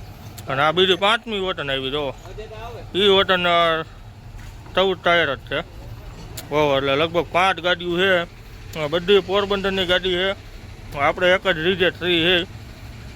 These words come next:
ઓહો. એટલે આપણે ટોટલ પાંચ ગાડીઓ થઈ છે. અને હવે બધી ગાડીઓ થઈ, પાંચ ગાડી થઈ અને પાંચ વાગે ભરાય છે. હે માલદેવભાઈ,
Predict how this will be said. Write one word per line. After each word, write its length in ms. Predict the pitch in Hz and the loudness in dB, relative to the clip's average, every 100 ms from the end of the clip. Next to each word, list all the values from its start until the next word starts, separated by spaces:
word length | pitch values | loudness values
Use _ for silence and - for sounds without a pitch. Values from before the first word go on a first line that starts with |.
| - - | -12 -6
ઓહો. 440 | 143 143 127 127 120 - - - - - - - - - - - 104 - - - 139 - - | 0 0 -2 -6 -10 -12 -14 -16 -14 -14 -14 -14 -14 -12 -12 -12 -12 -12 -12 -10 -12 -12 -8
એટલે 160 | 139 139 | 0 2
આપણે 320 | 151 160 147 | 2 0 0
ટોટલ 300 | 170 170 147 | 0 0 0
પાંચ 240 | 165 190 170 | 2 2 2
ગાડીઓ 360 | 170 165 165 | -2 -2 -4
થઈ 200 | 151 185 | 0 2
છે. 440 | 185 175 - - - - - - - - - - - - - - - - 143 | 4 2 -2 -12 -14 -12 -12 -12 -12 -12 -14 -14 -14 -12 -12 -12 -12 -10 -4
અને 120 | 135 | 0
હવે 140 | 156 | 0
બધી 260 | 151 185 196 | 2 4 6
ગાડીઓ 300 | 185 190 196 | 6 2 0
થઈ, 220 | 196 190 | 4 2
પાંચ 280 | 180 202 196 | 4 2 4
ગાડી 240 | 202 196 | 0 0
થઈ 200 | 180 202 | 0 2
અને 140 | 208 175 | 2 2
પાંચ 240 | 185 185 | 2 2
વાગે 260 | 180 175 139 | 0 -2 -2
ભરાય 280 | 147 170 147 | 2 2 2
છે. 140 | 120 - - - - - - - | -6 -12 -16 -16 -16 -14 -14 0
હે 160 | 170 247 | 2 4
માલદેવભાઈ, 600 | 233 254 247 233 196 | 2 2 2 2 0